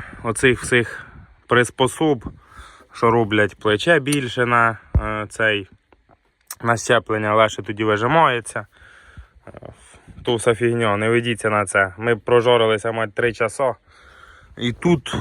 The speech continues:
е, з цими тяжками вони пересверлювали, і туди заводили, і туди заводили. Ні, все одно вижимний ганяє постійно,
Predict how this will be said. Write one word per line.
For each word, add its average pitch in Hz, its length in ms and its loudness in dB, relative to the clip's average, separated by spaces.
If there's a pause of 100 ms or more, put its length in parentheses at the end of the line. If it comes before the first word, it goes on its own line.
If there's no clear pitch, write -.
е, 127 200 0
з - 80 -6
цими 135 280 2
тяжками 123 600 0
вони 123 320 -2
пересверлювали, 120 880 0
і 113 40 -6
туди 127 280 0
заводили, 120 460 -2
і 113 40 -4
туди 120 260 -4
заводили. 120 600 0 (680)
Ні, 127 240 2 (140)
все - 180 -6
одно 131 420 -4 (240)
вижимний 120 540 -4
ганяє 123 640 -4 (200)
постійно, 117 720 -10